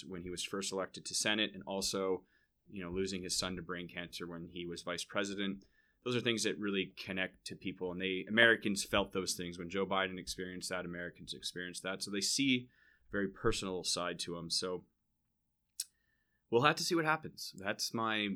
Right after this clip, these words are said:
monologue on Super Tuesday. It was a lot of fun watching. Uh, Americans really cover their politics. It's, it's like watching a football game,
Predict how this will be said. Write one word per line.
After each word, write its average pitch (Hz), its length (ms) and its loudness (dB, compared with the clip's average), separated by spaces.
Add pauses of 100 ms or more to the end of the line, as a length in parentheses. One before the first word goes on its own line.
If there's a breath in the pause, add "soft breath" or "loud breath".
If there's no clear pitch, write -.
(140)
monologue 107 540 0
on 95 140 -4
Super 101 340 -4
Tuesday. 117 460 2
It 104 80 4
was 90 280 0
a 87 40 -10
lot 107 180 2
of - 60 -8
fun 107 220 2
watching. 117 520 0
Uh, 87 320 -6
Americans 101 500 0
really 95 200 -4
cover 92 320 -6
their 90 80 0
politics. 90 720 -4 (480 soft breath)
It's, - 320 -6
it's - 200 -6
like 87 200 -6
watching 87 260 -4
a 82 60 -8
football 87 320 -8
game, 87 320 -10